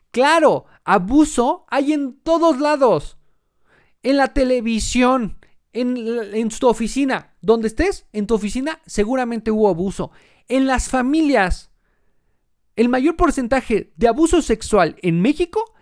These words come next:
es entre familiares. Esa es la realidad. Obviamente, cuando tienes esta,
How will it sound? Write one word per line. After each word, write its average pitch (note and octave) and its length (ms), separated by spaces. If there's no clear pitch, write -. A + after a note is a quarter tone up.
es A#3+ 220
entre A#3+ 240
familiares. D3+ 720
Esa C#4+ 220
es A3+ 160
la G#3 320
realidad. F3+ 760
Obviamente, G3+ 880
cuando D#3+ 260
tienes A3 300
esta, A3 420